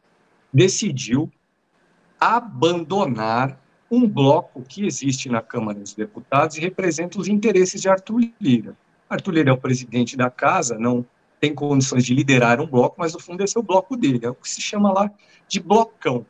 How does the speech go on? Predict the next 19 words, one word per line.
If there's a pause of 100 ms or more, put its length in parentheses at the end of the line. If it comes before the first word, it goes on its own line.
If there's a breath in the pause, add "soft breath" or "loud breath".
(760)
Hoje (160)
houve
uma
reunião
no
P
S
B, (340)
inclusive
com
a
presidente
do
P
T,
Gleisi
Hoffmann, (340 soft breath)
pra
discutir